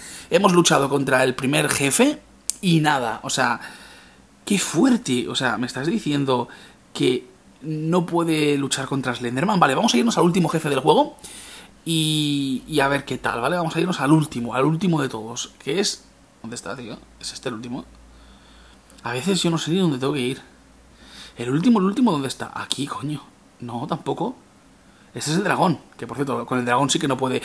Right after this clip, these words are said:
Ah, vale, con el dragón debería ser, eh, una mascota voladora, ¿vale? No puedes ir contra, contra el dragón con un animal terrestre, no creo que le haga nada. Vale, chicos, vamos a intentarlo,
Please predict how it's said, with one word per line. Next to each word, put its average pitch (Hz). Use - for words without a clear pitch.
Ah, 254
vale, 208
con 175
el 165
dragón 165
debería 208
ser, 233
eh, 165
una 190
mascota 190
voladora, 143
¿vale? 185
No 151
puedes 147
ir 151
contra, 139
contra 147
el 143
dragón 143
con 175
un 147
animal 139
terrestre, 127
no 131
creo 147
que 143
le 135
haga 120
nada. 139
Vale, 190
chicos, 170
vamos 220
a 240
intentarlo, 208